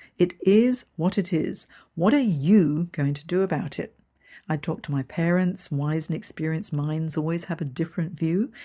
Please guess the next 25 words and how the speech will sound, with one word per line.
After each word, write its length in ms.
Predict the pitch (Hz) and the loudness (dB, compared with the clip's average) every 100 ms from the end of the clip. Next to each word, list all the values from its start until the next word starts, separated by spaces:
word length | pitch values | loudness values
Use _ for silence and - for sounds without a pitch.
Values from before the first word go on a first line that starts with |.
| - - | -16 -6
And 100 | 160 | -4
I 60 | |
got 180 | 156 165 | -2 -2
advice 460 | 156 147 196 233 - | -2 0 2 0 -2
from 120 | 196 | -4
my 120 | 185 | -4
coach, 440 | 185 - 240 226 - | -2 0 0 -2 -4
who 80 | |
was 120 | 170 170 | -4 -4
great 400 | - 240 220 - | -2 0 0 -4
at 80 | |
providing 500 | - 170 151 147 165 | -4 -2 -2 -2 -2
a 60 | 160 | -6
clear 340 | - 151 139 | -6 -4 -2
and 80 | 151 | -2
effective 460 | 175 - - - 127 | -4 -6 -8 -8 -6
direction." 600 | 147 156 - - 143 139 - - - - | -2 -2 -4 -6 -6 -6 -14 -20 -20 -4
Um, 240 | 147 156 - | -2 -2 -4
I 80 | - | 0
was 220 | 156 143 | 2 0
the 80 | - | -2
coach, 340 | - - 113 - | -4 -4 -4 -4
by 100 | - | -2
the 60 | |
way. 240 | 82 76 | 0 0